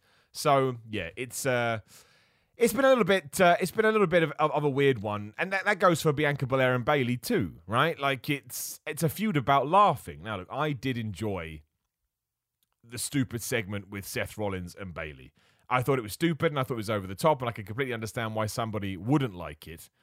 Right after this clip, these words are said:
But I guess I was just in the right kind of mood for it. But when then Bianca Belair comes out and she just laughs, it's a bit like, "Okay, well, pff," <laughs> you know, I, I don't, I don't really know, um,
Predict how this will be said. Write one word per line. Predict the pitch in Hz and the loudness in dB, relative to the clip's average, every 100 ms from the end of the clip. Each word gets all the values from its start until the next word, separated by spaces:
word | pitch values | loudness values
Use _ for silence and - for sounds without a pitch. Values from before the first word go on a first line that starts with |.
| _ _ _ _ _ | _ _ _ _ _
But | 117 139 | -2 2
I | 147 | 4
guess | 139 139 | 4 2
I | 143 | 2
was | 117 | 2
just | 123 | -2
in | 120 | -2
the | |
right | 113 113 | -2 -2
kind | - 113 104 | -4 -6 -6
of | 95 | -6
mood | 104 92 | -8 -8
for | - 101 | -6 -6
it. | 78 | -4
But | |
when | 135 165 | -2 0
then | 160 156 | -2 -4
Bianca | 131 143 143 127 | -4 -2 0 2
Belair | 143 190 190 | 4 6 4
comes | 135 110 | 0 -2
out | 117 | -4
and | 123 | -4
she | 226 185 | -4 -4
just | 135 - | -6 0
laughs, | 117 113 110 | 2 2 -2
it's | 110 | -6
a | |
bit | 110 110 | -4 -2
like, | 107 104 | -2 -4
"Okay, | 104 113 90 82 78 _ _ _ - | -6 -8 -10 -10 -12 _ _ _ -10
well, | 95 90 87 85 80 _ _ _ _ - | -4 -4 -4 -8 -14 _ _ _ _ -2
pff," | 85 71 - | -2 -2 -12
<laughs> | - | -14
you | 104 - | -14 -12
know, | |
I, | - - - | -16 -10 -8
I | |
don't, | 127 127 120 - - 151 - | -2 -2 -2 -10 -18 -14 0
I | 147 | 4
don't | 165 156 | 6 4
really | 139 143 131 | 4 4 2
know, | 127 127 120 113 110 110 | 0 2 2 2 0 0
um, | 107 104 104 101 98 92 | 2 0 -4 -6 -8 -10